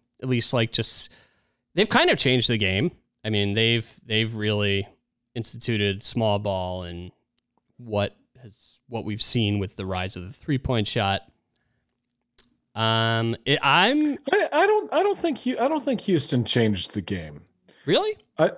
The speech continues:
Speaker 2: I think the Warriors did, and the Houston, and Houston copied them and tried to do that and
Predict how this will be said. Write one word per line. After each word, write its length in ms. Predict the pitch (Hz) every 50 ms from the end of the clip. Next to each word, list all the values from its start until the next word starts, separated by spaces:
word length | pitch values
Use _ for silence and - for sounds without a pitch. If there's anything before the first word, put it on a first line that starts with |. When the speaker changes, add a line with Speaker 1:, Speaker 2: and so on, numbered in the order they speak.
| -
Speaker 2:
I 100 | 185 202
think 220 | 208 - 320 233 -
the 80 | 233
Warriors 640 | 196 170 156 160 160 165 156 143 131 123 120 110 -
did, 240 | - 123 123 120 113
and 160 | 110 110 107
the 60 | 107
Houston, 480 | 101 - 120 113 104 - - - - 117
and 160 | 107 101 101
Houston 360 | 98 120 113 - - 101 95 92
copied 480 | - - 98 87 85 - - 87 80
them 280 | - 80 76 73 - - _ - - - - - - _ _ _ -
and 380 | 113 113 110 104 101 98 104 - -
tried 380 | - - - 135 123 120 104 95
to 100 | - 107
do 240 | 92 90 123 131 123
that 300 | 95 95 82 78 78 - _ _ _ _ _ _ _ _ _ _ _ _
and 360 | - 117 117 110 107 104 104